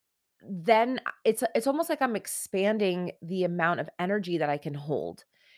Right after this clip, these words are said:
Here's the other piece, and I'm gonna really bring this back to probably what you're asking yourself is like, "Well, so what's the point of this? Like, why, why is this important?" So,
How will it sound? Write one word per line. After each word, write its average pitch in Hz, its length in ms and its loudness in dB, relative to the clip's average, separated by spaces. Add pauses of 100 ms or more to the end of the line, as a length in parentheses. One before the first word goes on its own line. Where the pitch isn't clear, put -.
(120)
Here's 330 200 2
the 294 120 2
other 190 200 4
piece, 143 300 -4
and 170 60 -2
I'm 185 80 0
gonna 220 160 0
really 208 300 2
bring 175 400 -4
this 170 180 -4
back 156 440 0
to 160 640 0 (1400)
probably 220 440 2
what 196 180 2
you're 170 120 4
asking 175 300 0
yourself 165 420 -2
is 151 140 -6
like, 147 300 2
"Well, 160 340 0
so 190 140 -2
what's 196 240 -2
the 190 80 -10
point 180 280 -4
of 131 80 -4
this? 104 240 -2
Like, 127 140 -6
why, 151 440 2
why 147 240 0
is 151 120 0
this 160 160 -8
important?" - 540 -8 (380)
So, 226 400 6